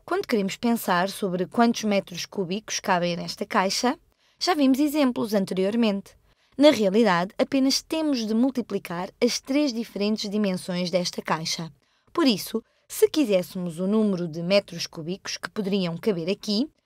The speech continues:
será seis metros, seis metros vezes oito metros, oito metros vezes sete metros, o que nos vai dar algo em metros cúbicos.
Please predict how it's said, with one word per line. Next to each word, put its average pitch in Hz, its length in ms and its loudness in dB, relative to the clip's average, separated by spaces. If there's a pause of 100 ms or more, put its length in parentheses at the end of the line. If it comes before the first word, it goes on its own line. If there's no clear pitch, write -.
(160)
será 190 440 0 (220)
seis 349 300 0
metros, 226 600 -2 (260)
seis 339 380 0
metros 190 500 0
vezes 180 680 0
oito 294 220 0
metros, 196 680 -6 (400)
oito 175 280 -8
metros 214 400 -4
vezes 233 480 -2
sete - 380 -2
metros, 175 460 -8 (240)
o 381 100 6
que - 120 -10
nos 302 120 -4
vai 262 220 0
dar 226 300 0
algo 220 460 0
em 226 80 2
metros 202 600 -2
cúbicos. - 600 -14